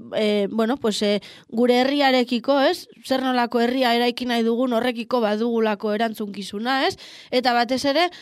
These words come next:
ba, esan bezala, e, ezagutzeko ere ariketa bat bada, ez? E, ba, bestelako errealitate batzuetatik datozen kideak, e, ezagutzeko, eta batez ere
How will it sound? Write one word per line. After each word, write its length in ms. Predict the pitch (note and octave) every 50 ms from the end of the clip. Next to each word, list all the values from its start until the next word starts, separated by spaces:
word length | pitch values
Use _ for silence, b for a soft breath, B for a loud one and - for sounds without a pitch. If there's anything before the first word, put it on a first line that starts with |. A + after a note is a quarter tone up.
| B B B B
ba, 240 | - - A#3+ A#3 A3
esan 240 | A3 C#4 D#4+ C#4+
bezala, 400 | C4 B3 A#3 C4+ C#4+ C4 G#3 G3 - -
e, 440 | - - G#3+ G#3+ G#3+ G3+ G3+ G3+ - - A#3
ezagutzeko 720 | A3+ B3+ C4+ C#4+ C#4+ D#4 D#4 - - A#3+ A3 - C#4 D#4+ D4
ere 160 | C4 C#4+ D4+
ariketa 420 | C#4 B3 A#3 A3+ B3 B3 A#3+ A#3+ A#3
bat 180 | A3+ A3+ G#3+ A3
bada, 240 | C4 C#4 C4 A#3 A3+ A#3+
ez? 160 | D#4+ F4+ - -
E, 400 | - - A3 A3 G#3 G#3 G#3 G#3 G#3 B B B B _
ba, 680 | - G#3 G3+ G3 G3 F#3 F#3 F#3+ F#3+ F#3 F3+ F3+ F#3 F#3
bestelako 560 | G3 G3+ G#3+ G#3 - B3 A#3+ A#3+ A3+ A#3 A#3
errealitate 520 | A#3 A#3+ A#3+ A#3 A3 A3 A3+ A#3+ A3+ A#3+ A3+
batzuetatik 600 | G#3+ G#3+ G#3 - A#3+ A3 A#3 A3+ G#3+ A#3+ A#3 G3
datozen 420 | G#3 G#3 - A3+ G#3 A#3 A3 G#3
kideak, 360 | - - A#3 A3 A3 G#3+ G#3 A#3
e, 200 | A3 G#3+ G#3+ G3+ B B B B B
ezagutzeko, 720 | - A#3+ A#3 C4+ B3+ B3 B3 B3+ A#3+ - C4+ C4 B3+ E4 F4
eta 220 | E4 A#3 A3+ A3
batez 260 | A3+ A3+ A3 - C4 B3+ C#4+
ere 220 | C#4 C#4 D#4 E4